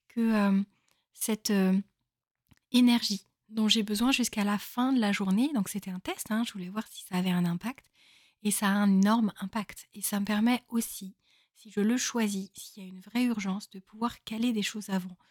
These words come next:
de pouvoir me mettre à jour aussi au niveau administratif. Alors, commencer à dix heures, ça veut pas dire que je ne fais rien jusqu'à dix heures. Mais ça me permet de, de pouvoir mettre le nez, euh,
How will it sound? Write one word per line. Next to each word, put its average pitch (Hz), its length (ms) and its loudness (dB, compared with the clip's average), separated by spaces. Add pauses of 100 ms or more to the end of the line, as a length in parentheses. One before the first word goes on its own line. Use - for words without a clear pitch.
(340)
de 202 60 -20
pouvoir 214 200 -2
me 220 120 6
mettre 220 260 2
à 214 60 2
jour 254 220 0
aussi 214 360 -2 (420)
au 208 80 -2
niveau 220 240 6
administratif. 208 840 -4
Alors, 165 240 -10
commencer 214 480 -2
à 202 80 0
dix 190 220 -4
heures, 262 140 0
ça - 140 -6
veut 170 120 -6
pas 180 160 -6
dire 220 240 -14
que - 100 -16
je 185 100 -14
ne 180 100 -14
fais 196 220 -4
rien 240 320 0 (100)
jusqu'à - 320 -18
dix 180 220 -20
heures. 170 140 -20 (580)
Mais 208 100 2
ça 240 180 2
me 240 60 4
permet 226 440 2
de, 208 280 4 (500)
de 214 100 0
pouvoir 240 360 4
mettre 233 240 4
le 214 60 4
nez, 220 320 8
euh, 190 140 4